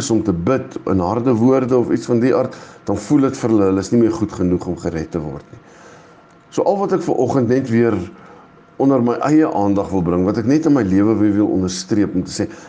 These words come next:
ek kan niks doen om die ewige lewe te verdien nie. Niks, niks, niks. Al kom ek die hele wet na, maar ek aanvaar nie vir Christus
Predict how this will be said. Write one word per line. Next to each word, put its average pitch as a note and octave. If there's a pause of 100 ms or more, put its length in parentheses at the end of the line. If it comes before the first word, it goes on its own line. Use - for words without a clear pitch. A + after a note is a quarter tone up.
(200)
ek -
kan B2 (220)
niks D#3
doen F2+ (880)
om A2
die A#2+
ewige A2+
lewe F#2
te F#2
verdien E2
nie. - (280)
Niks, D3+
niks, G#2+
niks. - (1500)
Al D#3 (400)
kom F#3+
ek -
die D3+
hele D#3+
wet A#2+
na, E2 (1800)
maar G#2
ek A2
aanvaar A#2+
nie A#2
vir -
Christus G#2+